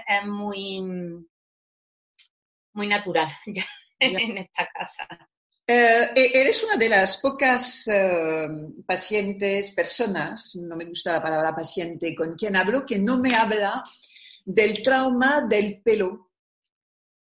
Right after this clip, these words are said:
Speaker 2: Me
Speaker 1: Del
Speaker 2: has
Speaker 1: pelo,
Speaker 2: hablado
Speaker 1: ay, yo no
Speaker 2: del cuerpo, pero no del pelo. El pelo no
Speaker 1: No,
Speaker 2: fue
Speaker 1: es que yo no, no tuve trauma con el pelo, ninguno.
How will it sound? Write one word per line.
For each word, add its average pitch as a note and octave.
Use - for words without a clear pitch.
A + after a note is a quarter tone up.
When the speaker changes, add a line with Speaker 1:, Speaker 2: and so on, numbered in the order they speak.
Speaker 2:
Me G3+
Speaker 1:
Del A3
Speaker 2:
has G3+
Speaker 1:
pelo, D#4+
Speaker 2:
hablado B3+
Speaker 1:
ay, G#3+
yo B3
no C4
Speaker 2:
del -
cuerpo, B3
pero A#3
no A3+
del B3
pelo. G3
El G3+
pelo A#3+
no A#3+
Speaker 1:
No, -
Speaker 2:
fue B3+
Speaker 1:
es C4
que C4
yo C4+
no, C4
no B3
tuve C#4
trauma G#3+
con F#3+
el F3+
pelo, F#3
ninguno. F#3